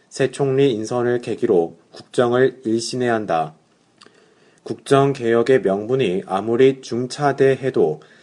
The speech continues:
이를 실현하려면 국민적 신뢰가 뒷받침돼야 한다.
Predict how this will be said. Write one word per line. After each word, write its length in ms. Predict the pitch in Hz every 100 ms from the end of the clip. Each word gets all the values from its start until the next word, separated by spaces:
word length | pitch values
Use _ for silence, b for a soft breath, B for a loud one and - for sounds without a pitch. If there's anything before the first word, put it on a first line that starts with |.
| b b
이를 260 | 113 117 123
실현하려면 920 | - 143 139 139 135 127 113 80 -
국민적 640 | - 120 131 135 131 156
신뢰가 720 | - 151 143 139 131 92 78
뒷받침돼야 840 | - - 123 120 - 131 127 101 117
한다. 400 | 104 87 78